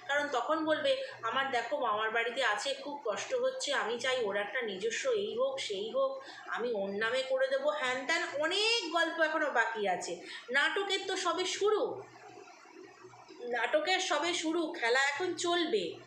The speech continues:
খেলা এখন চলবে, এরা চালিয়ে নিয়ে যাবে।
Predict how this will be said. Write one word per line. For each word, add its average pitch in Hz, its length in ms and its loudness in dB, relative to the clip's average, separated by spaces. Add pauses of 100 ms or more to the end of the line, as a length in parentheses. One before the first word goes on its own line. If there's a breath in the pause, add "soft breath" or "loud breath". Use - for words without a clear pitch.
(300)
খেলা 220 220 4
এখন 262 500 0
চলবে, 202 440 0 (1120)
এরা 233 240 2
চালিয়ে 247 340 2
নিয়ে 214 220 0
যাবে। 175 280 -2